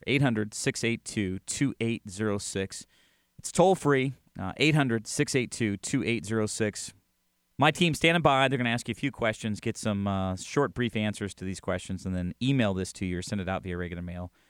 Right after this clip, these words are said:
whichever you prefer, eight hundred, six eight two, two eight zero six. Now,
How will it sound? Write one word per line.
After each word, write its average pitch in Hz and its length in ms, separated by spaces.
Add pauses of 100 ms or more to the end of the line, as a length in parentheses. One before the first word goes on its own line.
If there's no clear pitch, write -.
(260)
whichever 123 460
you 113 200
prefer, 90 420
eight 120 140
hundred, 101 200
six - 220
eight 101 140
two, 90 400
two - 280
eight 101 320
zero 92 340
six. - 600 (500)
Now, 165 320